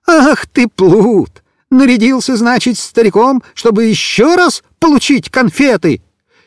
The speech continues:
И Бобиш хотел уже было поднять его на рога, однако Франте не стал этого дожидаться, выпрыгнул за дверь и был таков. Бобиш собрался бежать за озорником,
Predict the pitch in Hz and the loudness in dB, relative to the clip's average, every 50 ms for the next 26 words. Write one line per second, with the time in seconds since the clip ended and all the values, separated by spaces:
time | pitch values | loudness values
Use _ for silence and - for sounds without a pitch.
0 | _ _ - 104 117 113 101 147 160 135 139 131 - - 147 143 - 151 143 135 | _ _ -6 -4 -4 -2 -2 -2 -2 -2 -2 -4 -4 -4 -6 -4 -2 -4 -2 -2
1 | 135 131 143 143 135 143 139 143 139 - - 139 135 123 131 165 196 202 180 127 | -2 -2 -2 -2 0 0 0 0 -2 -2 -4 -4 -4 -2 -2 -2 -2 -2 -2 -4
2 | - - 101 90 92 104 120 131 143 180 190 196 247 262 262 233 _ _ _ _ | -4 -4 -4 -4 -4 -2 -2 -2 0 0 0 0 -2 -2 -2 -4 _ _ _ _
3 | _ _ _ _ _ _ _ - 143 135 139 156 156 156 - 160 - 170 151 151 | _ _ _ _ _ _ _ -6 -4 -2 0 0 -2 0 -2 -2 -2 0 0 0
4 | 151 143 - 160 156 175 180 - - - - 143 135 135 - 139 147 156 151 151 | 0 -2 -2 -2 -2 -2 -2 -4 -6 -8 -4 -2 0 0 0 0 0 0 0 -2
5 | - 170 151 147 135 127 123 113 123 120 113 131 156 185 - - - 127 107 - | -2 -2 -2 0 0 0 0 0 -2 -2 -2 0 0 -2 -2 -4 -6 -8 -8 -8
6 | - - _ _ - 107 117 147 170 160 127 - 131 127 123 113 117 113 107 107 | -10 -18 _ _ -6 0 2 2 2 2 2 0 -2 -2 -2 -2 -2 -2 0 0
7 | 117 123 113 110 117 135 170 190 170 147 _ _ _ - - 117 110 104 107 123 | -2 -2 0 0 2 2 2 2 2 0 _ _ _ -6 -4 -4 -2 0 0 0
8 | 131 139 - - 113 104 - - 87 85 80 - - _ _ _ _ _ _ _ | 0 -2 -2 -4 -6 -6 -4 -6 -8 -8 -10 -14 -20 _ _ _ _ _ _ _
9 | _ _ _ _ _ _ _ - - - 143 226 285 285 254 277 247 - - - | _ _ _ _ _ _ _ -20 -10 -4 -2 0 2 2 2 0 0 -2 -4 -10
10 | - - - - 254 233 247 262 262 247 - - 262 226 277 262 208 220 233 247 | -12 -8 -2 -2 0 0 2 0 0 0 -2 -2 -2 0 0 0 2 2 2 2
11 | 254 233 226 269 277 277 277 214 233 240 220 220 214 208 - - 151 131 104 - | 0 0 0 0 0 0 2 2 0 0 0 0 -2 -2 0 0 0 0 0 -4